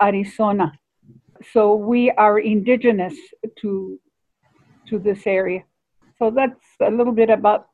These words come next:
me. And of course, you knew about <laughs> my arrest at, uh, the District One when we were fighting,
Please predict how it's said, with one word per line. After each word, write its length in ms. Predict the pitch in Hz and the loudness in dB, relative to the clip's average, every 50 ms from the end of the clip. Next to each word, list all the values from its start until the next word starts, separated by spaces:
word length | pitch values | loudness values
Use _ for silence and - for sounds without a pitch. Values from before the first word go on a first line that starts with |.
| _ - | _ -2
me. 400 | 240 247 247 233 226 233 247 226 | 0 2 2 4 4 2 2 2
And 280 | 202 196 196 202 202 - _ _ _ - - | 0 0 -2 -6 -8 -12 _ _ _ -8 -8
of 120 | 190 190 | -8 -4
course, 280 | - - 214 214 214 - | 0 0 0 2 2 0
you 340 | 240 220 220 214 208 - - - - - | -2 -2 -2 -2 -6 -10 -14 -18 -12 -4
knew 300 | 233 233 240 240 226 233 | 0 2 2 4 4 2
about 240 | 226 214 220 - - | 2 0 -2 -6 -6
<laughs> 40 | - | -2
my 300 | 240 247 233 233 220 208 | 2 4 4 6 6 6
arrest 500 | 202 202 196 196 220 220 214 220 214 - - 208 | 4 4 2 2 2 2 2 2 0 -2 -4 -2
at, 160 | 196 190 - - - 214 | -2 -2 -4 -8 -6 -4
uh, 260 | 190 185 180 175 175 - _ _ _ _ _ _ _ _ _ _ _ _ _ _ _ _ _ _ _ _ 302 254 220 | -2 -2 -2 -2 -4 -8 _ _ _ _ _ _ _ _ _ _ _ _ _ _ _ _ _ _ _ _ -16 -8 -2
the 100 | 208 208 | -2 0
District 420 | 202 214 226 220 - - 226 220 208 | 0 0 -2 -2 -2 -2 -2 -2 -2
One 440 | 208 208 208 202 202 208 214 202 208 | -2 0 2 2 2 2 0 -2 -4
when 220 | 214 190 180 185 | -4 -6 -4 -2
we 120 | 202 208 202 | -2 -2 -2
were 180 | 190 190 185 | 0 -2 -4
fighting, 580 | - - 208 196 196 196 196 190 185 190 - | -2 -2 0 0 0 -2 -4 -6 -8 -10 -12